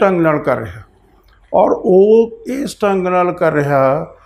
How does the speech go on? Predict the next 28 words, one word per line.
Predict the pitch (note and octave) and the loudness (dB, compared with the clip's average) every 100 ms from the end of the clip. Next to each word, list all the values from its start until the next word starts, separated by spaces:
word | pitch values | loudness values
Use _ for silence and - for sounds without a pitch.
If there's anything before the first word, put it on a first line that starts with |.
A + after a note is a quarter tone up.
| _ _ _ _ _ - | _ _ _ _ _ 0
ਕਿ | G#3+ | 2
ਸਾਡੇ | G#3 - - C#3 D3 E3 F#3+ | 2 -2 -2 -2 0 4 4
ਜਿਹੜੇ, | F#3 F3 E3+ F3 E3+ D#3+ E3+ - - _ _ - C#3+ | 4 0 2 2 2 0 -2 -8 -20 _ _ -10 -2
ਜਿਨ੍ਹਾਂ | D#3+ F3+ G#3 | 0 4 2
ਲੋਕਾਂ | G3+ E3+ E3 E3+ | 4 0 2 0
ਨੇ | E3+ E3+ | 0 -2
ਸ਼ਹਾਦਤਾਂ | E3+ C3+ B2+ C3 D3 - D#3+ | -4 -6 0 0 0 -2 -2
ਦਿੱਤੀਆਂ | D3 C#3+ - D#3 D#3 C3+ D3+ - _ _ _ _ | -2 -6 -4 -2 0 -2 -6 -14 _ _ _ _
ਸਿੱਖ | - - G#3+ G#3+ A3+ | -10 0 0 0 -4
ਸਟਰਗਲ | - - E3+ D3+ E3+ | -4 0 2 4 2
ਦੇ | E3 E3+ | 4 2
ਲਈ, | D#3 D3+ D3 D3+ _ _ _ _ - | 4 0 -2 -8 _ _ _ _ -4
ਉਹਨਾਂ | G3+ A3+ | 0 2
ਨੂੰ | A3 A3 A3 | 2 -2 -2
ਕਿਸ | G3+ G3 | -4 -4
ਤਰੀਕੇ | G3+ G3+ - G3 | -6 -6 0 2
ਦੇ | F#3+ | 2
ਨਾਲ | E3+ F3 E3 | 2 0 0
ਰਿਟਰੋਸਪੈਕਟਿਵਲੀ, | D#3 E3+ - A3+ G#3+ - F#3+ F3 F#3 D3+ C#3+ | -2 -4 -2 0 0 0 -2 0 0 0 -2
ਪਿੱਛੇ | - G3 - G3+ | -6 -8 -4 -4
ਤੋਂ | G3 F#3+ | 0 0
ਲੈ | D3+ C#3+ | 2 0
ਕੇ | C#3+ F3+ | 0 -4
ਉਹਨਾਂ | - E3 | -2 -2
ਨੂੰ | F3 D#3 | -2 -2
ਬਦਨਾਮ | C#3 C3 B2+ C3+ | -2 -2 -4 -4
ਕੀਤਾ | - B2 - | -8 -6 -4
ਜਾਵੇ। | A2 A#2+ - - | -4 -4 -6 -10